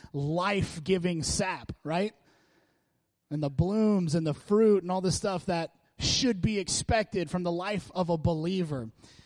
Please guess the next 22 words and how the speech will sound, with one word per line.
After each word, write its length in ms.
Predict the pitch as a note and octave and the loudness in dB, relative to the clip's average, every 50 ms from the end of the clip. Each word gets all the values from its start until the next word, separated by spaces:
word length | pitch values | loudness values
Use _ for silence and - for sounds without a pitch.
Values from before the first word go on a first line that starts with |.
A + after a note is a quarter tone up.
| - - _ _ - | -20 -20 _ _ -2
But 120 | E3 F#3+ | 0 0
it's 140 | G3 F3+ - | 0 0 -2
important 560 | F#3+ F3 D3 - F#3 A3+ A3+ G#3 G3+ G3+ - - | -4 -2 0 0 0 0 -2 -2 -8 -14 -10 -4
to 140 | - F#3 | -2 -2
be 480 | D#3+ C#3 B2+ F3 F#3 F#3+ G3 G3 F#3 D#3 - _ _ _ _ _ _ _ _ _ _ _ | -2 0 0 -2 -2 -2 -6 -8 -8 -10 -12 _ _ _ _ _ _ _ _ _ _ _
connected 1040 | - - - - G3+ G3 E3 D#3+ F3+ G3 F#3+ - - - - E3 B2+ A2 F#2+ F#2 - - - - _ _ | 0 0 2 2 0 -4 -8 -10 -8 -8 -8 -8 -8 -8 -6 -6 -8 -8 -12 -16 -20 -20 -20 -20 _ _
'cause 160 | _ F3 D3+ E3 | _ -6 -6 -4
it 80 | D3+ | -2
produces 640 | - - E3+ D#3 F3 F#3 F3+ - - F3 D3 C3 C3+ | -2 -2 0 0 -2 -2 -2 -2 -2 -6 -6 -6 -6
life. 480 | C#3+ D3+ C#3+ B2 G#2+ F#2+ - - - _ - - - _ _ _ _ _ _ _ _ _ _ _ _ _ _ - - _ _ _ _ _ | -8 -8 -8 -10 -12 -14 -18 -20 -20 _ -20 -20 -20 _ _ _ _ _ _ _ _ _ _ _ _ _ _ -20 -20 _ _ _ _ _
There's 140 | E3 D3+ F3+ | -6 -2 -2
a 40 | D3+ | 0
story 580 | - - - A#3 A3+ A3+ A#3 A3+ A3 G#3 F#3+ | 0 0 2 0 0 2 2 0 0 0 -2
that 160 | F#3 F#3 F3+ F3+ | -2 -2 -2 -2
I 100 | F3 E3+ | -2 -2
heard, 500 | D3 E3+ G3 F#3+ F3 D3+ C3+ A2+ G#2+ - - _ _ _ _ _ _ _ _ _ _ | -2 -2 -2 0 0 -2 -2 -4 -8 -14 -18 _ _ _ _ _ _ _ _ _ _
pastor 360 | D#3+ F#3+ G#3+ - - F#3 D#3+ | -4 -2 -2 -4 -2 -2 -2
actually 260 | C#3+ C3+ - D#3 C#3 | -2 -2 -4 -6 -6
told 180 | - D3+ C#3 C3+ | -6 -6 -6 -6
me 80 | C3+ | -6
this, 220 | C3 B2+ A#2 - C#3+ | -6 -8 -8 -8 -6
about 340 | C3 C#3+ C#3+ C#3+ C#3+ - | -6 -4 -4 -4 -6 -8